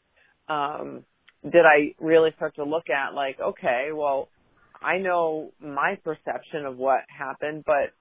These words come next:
w-, what was I going through then? What was going on with me?" Like, checking in, and, and I think for survivors, if you're struggling with relationships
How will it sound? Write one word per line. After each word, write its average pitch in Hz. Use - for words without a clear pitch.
w-, 160
what 180
was 233
I 208
going 208
through 147
then? 131
What 139
was 190
going 185
on 190
with -
me?" 131
Like, 127
checking 180
in, 180
and, 151
and 147
I 147
think 175
for 160
survivors, 160
if 139
you're 135
struggling 190
with 147
relationships 165